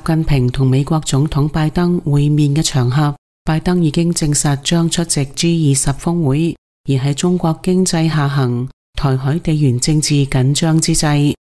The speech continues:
呢個峰會對中共嚟講係至關重要，而能夠令習近平缺席嘅因素有邊啲呢？第一個就係中印關係喺最近進入到一個非常緊張嘅時期。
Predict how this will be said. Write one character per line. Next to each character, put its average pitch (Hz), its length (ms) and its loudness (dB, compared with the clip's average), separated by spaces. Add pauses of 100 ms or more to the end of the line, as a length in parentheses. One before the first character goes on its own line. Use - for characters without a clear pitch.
(220)
呢 185 80 2
個 175 160 0
峰 180 300 2
會 156 180 2
對 160 140 0
中 185 260 0
共 139 180 0
嚟 127 140 2
講 151 400 0 (160)
係 143 160 0
至 147 240 0
關 170 300 0
重 143 260 2
要， 151 220 2 (440)
而 156 120 0
能 143 180 0
夠 175 140 0
令 160 200 0
習 156 300 -2
近 160 160 0
平 127 240 2
缺 - 140 -2
席 160 220 -2
嘅 165 120 -2
因 185 180 2
素 160 380 0
有 135 240 2
邊 165 240 2
啲 165 220 2
呢？ 175 180 0 (380)
第 143 100 2
一 165 140 2
個 160 440 0 (300)
就 156 160 2
係 147 180 2
中 175 280 2
印 175 100 2 (140)
關 175 200 2
係 147 360 0 (160)
喺 147 180 0
最 165 160 0
近 143 220 2
進 160 200 0
入 160 120 4
到 160 180 0
一 180 80 2
個 160 240 0
非 190 180 0
常 127 360 0
緊 143 260 0
張 185 260 0
嘅 175 80 2
時 135 240 0
期。 131 400 0